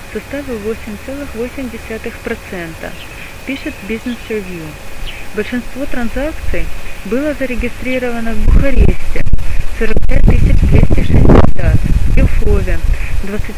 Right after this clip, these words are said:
пять тысяч девятьсот пять, и Тимуше, двадцать две тысячи двадцать девять. А наименьшее число сделок покупатели заключили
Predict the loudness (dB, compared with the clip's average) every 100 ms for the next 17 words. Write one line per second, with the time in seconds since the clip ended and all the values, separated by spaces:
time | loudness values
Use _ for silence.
0 | -4 -4 -4 -4 -4 -6 -6 -10 -10 -10
1 | -12 -12 -12 -8 -4 -2 -2 -2 -6 -6
2 | -6 -6 -6 -8 -8 -10 -10 -4 0 2
3 | 4 4 6 4 4 2 2 -2 -6 -6
4 | -6 -6 -10 -10 -12 -12 -10 -10 -12 -14
5 | -14 -8 -6 -6 -8 -8 -6 -6 -8 -8
6 | -8 -8 -8 -8 -8 -8 -8 -8 -12 -8
7 | -6 -4 -4 -6 -8 -8 -8 -8 -10 -8
8 | -6 -6